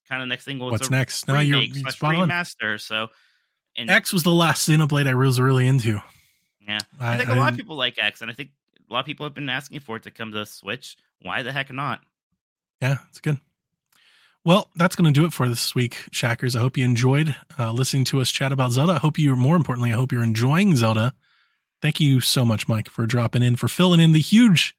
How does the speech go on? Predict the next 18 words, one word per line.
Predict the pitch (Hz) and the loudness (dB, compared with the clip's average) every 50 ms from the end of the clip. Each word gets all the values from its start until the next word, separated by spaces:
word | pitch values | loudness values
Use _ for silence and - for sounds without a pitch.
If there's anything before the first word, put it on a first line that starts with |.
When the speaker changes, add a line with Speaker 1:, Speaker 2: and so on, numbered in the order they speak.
| _ _ | _ _
Speaker 2:
shoes | - - - 151 131 117 107 - | -10 -6 -2 -2 0 0 -2 -2
to | - 110 | -2 -4
fill | - - 113 113 107 107 | -2 -2 -2 -2 -2 -2
that | 127 120 113 | -2 -2 0
is | 113 110 107 - - - - | 0 0 -2 -2 -4 -4 -4
Rebecca. | 131 123 120 110 - - 131 165 170 _ _ _ _ _ _ _ _ _ _ _ - | -2 0 0 -2 0 0 -2 -2 -2 _ _ _ _ _ _ _ _ _ _ _ -8
Speaker 1:
Sure | 117 113 | -4 -2
thing. | 117 113 117 127 123 110 | 0 0 2 2 2 0
Speaker 2:
Um, | 110 113 117 | 0 -2 -4
Speaker 1:
I | - | -6
ho-, | |
I | 107 113 | -8 -10
hope | 123 117 | -10 -10
she | - - 120 | -10 -8 -4
had | 123 120 113 113 | -2 -2 -2 -2
a | 110 104 | -4 -8
fun | - - 120 120 120 110 | -8 -10 -10 -8 -8 -6
weekend. | 110 110 90 - 95 87 87 | -6 -6 -6 -6 -8 -8 -10